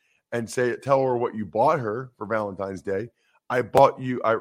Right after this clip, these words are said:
I got, I'm getting a story commissioned to be written all about you." Gosh, that's amazing. Then just the anticipation. She won't be able to contain herself till she's able to find out about it, you know, um,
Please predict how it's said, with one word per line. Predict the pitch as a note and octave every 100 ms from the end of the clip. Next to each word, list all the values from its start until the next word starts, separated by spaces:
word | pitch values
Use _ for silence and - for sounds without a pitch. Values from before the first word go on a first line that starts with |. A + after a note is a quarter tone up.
| -
I | A2 A2+
got, | A#2 A#2
I'm | A#2 A#2+
getting | C#3 B2
a |
story | A2 - D3 C#3 C3 A#2
commissioned | - C3 C#3 - G#2+ G2 F#2 - _ _ _ _ _ _ -
to | A#2+
be | B2
written | A#2 B2+ A#2
all | G#2 B2+ C3
about | B2+ A#2+ A#2+ -
you." | G#2+ A2+ D#3 F3 _ _ _ _ _
Gosh, | - C#3 C3
that's | C3+ C#3
amazing. | B2+ D3 D3 G2+
Then | C3 D#3
just | D3 -
the | B2+
anticipation. | A#2+ - A#2+ F2+ A#2+ D#3 E3+ G#2
She | F2+ C3
won't | C3 C3+ - -
be | B2
able | B2+ A2+
to | F#2 - _ _ _ _ _ -
contain | C#3+ A2+ D3+ F#3+
herself | E3 - F#2+ G#2 - _ _ _ _
till | C#3
she's | C3 B2+
able | C3+ B2+ B2
to |
find | A#2 B2+ B2
out | C3+ D#3
about | A#2+ G#2+ G2+
it, | G#2 - _ _ _ _ _ -
you | A#2+
know, | A2+ G#2+ G#2+ - - -
um, | A2+ A2 G#2 G2+